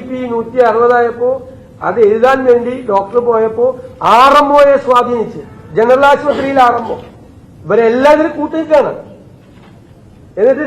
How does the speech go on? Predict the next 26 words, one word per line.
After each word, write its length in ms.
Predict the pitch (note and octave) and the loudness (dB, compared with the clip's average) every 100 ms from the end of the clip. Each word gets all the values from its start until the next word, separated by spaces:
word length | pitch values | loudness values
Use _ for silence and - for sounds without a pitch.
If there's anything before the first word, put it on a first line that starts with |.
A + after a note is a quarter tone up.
| B3+ | -2
രണ്ടാമത് 540 | B3+ C4+ D4 D4 D4 C4+ - - A#3 | 0 0 0 0 -2 -8 -12 -16 -12
കുറച്ചുകൂടി 340 | A#3 C#4+ C#4 B3 | -10 -8 -4 0
വെള്ളം 240 | A#3+ C4+ | 2 2
കൊടുത്ത് 240 | C4+ C4 B3+ A#3 | 0 -4 -4 -2
കുറെ 200 | A3+ C4 | 0 0
കൂടി 140 | C4 C4+ | 0 -2
കഴിഞ്ഞിട്ട് 320 | B3 A#3+ A#3+ B3 | 0 0 0 -2
എടുത്താൽ 220 | A3+ G#3+ | 0 0
മതി 120 | G#3 F#3+ | 0 -4
എന്ന് 120 | F3 | -6
പറഞ്ഞു. 180 | D#3 - - - - | -8 -12 -18 -20 -12
അപ്പൊ 140 | F#3 C4 | -8 -6
വീണ്ടും 280 | C4+ C4 C#4 B3+ | -6 -6 -6 -4
നൂറ്റമ്പതായി 600 | C4+ C#4 B3+ B3+ G3+ - - - - - - - - - - - - - - | -4 -2 0 0 0 -2 -10 -20 -20 -20 -20 -20 -20 -20 -20 -20 -20 -20 -12
ബി 80 | G#3+ A#3+ | -10 -8
പി. 100 | G3+ - - - | -10 -12 -16 -4
എന്നിട്ട് 240 | G#3+ C4+ B3 | -4 -2 2
നോർമലായി 600 | C4 C#4+ D4+ D4+ D4 C#4+ C4+ | 4 4 4 4 4 2 0
എഴുതി 240 | B3+ A3 F#3+ - - - - - F3+ | -2 -4 -10 -16 -20 -20 -20 -8 -4
ആർ 80 | G#3 | -4
എം 60 | G3+ E3+ | -4 -8
ഒ. 20 | - - - - - | -10 -20 -20 -20 -12
സ്വാധീനിച്ചിട്ട് 540 | F3+ G3 A3 B3+ C4+ D4 | -4 -2 -2 -8 -8 -8
എഴുതിയതാണ്. 420 | C#4 D4 C#4+ A#3 D3+ - - - - - C3+ F3+ | -8 -6 -6 -6 -8 -16 -20 -20 -20 -20 -10 -8
എന്ത്, 280 | A#3 B3 D4+ - - - | -8 -10 -10 -12 -18 -14
എന്ത് 160 | F#3 B3 | -14 -14